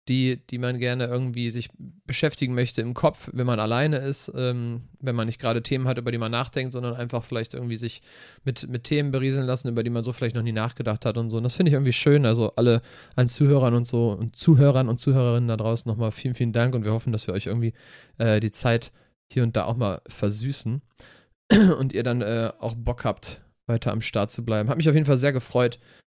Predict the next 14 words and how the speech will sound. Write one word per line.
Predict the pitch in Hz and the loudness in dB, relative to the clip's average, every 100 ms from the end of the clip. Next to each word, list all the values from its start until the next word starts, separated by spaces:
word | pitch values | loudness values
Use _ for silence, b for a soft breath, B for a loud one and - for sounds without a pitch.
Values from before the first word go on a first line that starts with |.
| - | -4
dass | 123 - | -4 0
da | 120 | 0
so | 113 113 | 0 -2
ein, | 113 | -4
äh, | 113 117 | -4 -6
positives | 131 123 113 117 120 | -2 -2 -2 -8 -10
Feedback | - 135 - 110 | -8 -8 -4 -4
kam, | - 107 110 135 | -2 -4 -4 -4
was | - 113 | -6 -6
uns | 110 | -6
auch | 113 | -6
manchmal | 110 107 117 | -4 -4 -4
irgendwie | - 104 98 | -4 -6 -6
per | - 101 101 | -4 -2 -4